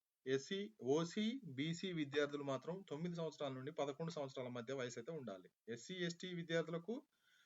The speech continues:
తొమ్మిది నుంచి పదమూడు సంవత్సరాల వయసు అనేది ఉండాలి. ఎవరైతే వీరి తల్లిదండ్రులు ఉన్నారో వారికి సంవత్సర ఆదాయము గ్రామీణ ప్రాంతాల్లో లక్ష యాభై వేలకు మించకూడదు. ఆ, పట్టణ ప్రాంతాల్లో అయితే రెండు లక్షలకు అనేది మించకూడదు.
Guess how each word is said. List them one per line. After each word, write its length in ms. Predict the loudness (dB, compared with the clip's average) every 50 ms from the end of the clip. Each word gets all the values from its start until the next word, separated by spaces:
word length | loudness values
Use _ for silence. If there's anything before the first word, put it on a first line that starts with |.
| _ _ _
తొమ్మిది 280 | 0 2 2 2 2 0
నుంచి 240 | 0 -2 -4 -6 -2
పదమూడు 320 | 0 0 0 0 0 -2
సంవత్సరాల 340 | -2 -2 -2 -2 -2 0 0
వయసు 240 | 0 0 0 0 -2
అనేది 180 | -4 -2 -4
ఉండాలి. 440 | -4 -2 0 0 2 2 0 -2 -4 -6 _ _ _ _ _ _ _ 2
ఎవరైతే 420 | 4 4 6 6 4 4 2 2
వీరి 160 | 2 2 2 2
తల్లిదండ్రులు 480 | 2 2 2 2 2 0 -2 -2 -2
ఉన్నారో 380 | 0 0 0 2 2 0 0 -2 -8 _ _ -2
వారికి 520 | 2 4 4 4 4 0 -2 -2 -2 -2 -4
సంవత్సర 400 | -4 -2 -2 -2 -2 0 0 2
ఆదాయము 640 | 2 2 2 2 0 0 0 -2 -2 -2 -2 -4 -10 _ _ _ _ _ _ -2
గ్రామీణ 300 | 2 2 4 4 4 2
ప్రాంతాల్లో 520 | 2 2 2 2 2 4 2 2 2 2 2
లక్ష 240 | 2 0 0 2 2
యాభై 320 | 4 6 6 4 4 2
వేలకు 280 | 2 2 0 0 0 -2
మించకూడదు. 640 | -4 -4 -4 -4 -2 0 0 2 2 2 0 0 -4 _ _ _ _ _ _ _ _ -2
ఆ, 140 | 0 0 0
పట్టణ 320 | 2 4 2 4 6 4 4
ప్రాంతాల్లో 460 | 4 4 2 4 4 4 4 4 4
అయితే 340 | 2 2 2 2 2 0 0 _ _ _ _ _ _ _ _ -2
రెండు 160 | 0 2 4
లక్షలకు 400 | 4 4 2 2 -2 -2 -2 0
అనేది 360 | 0 0 0 0 0 -2 -4 -6 _ _ _ -4
మించకూడదు. 560 | -4 -2 -2 -2 -2 -4 -6 -6 -8 -10 -14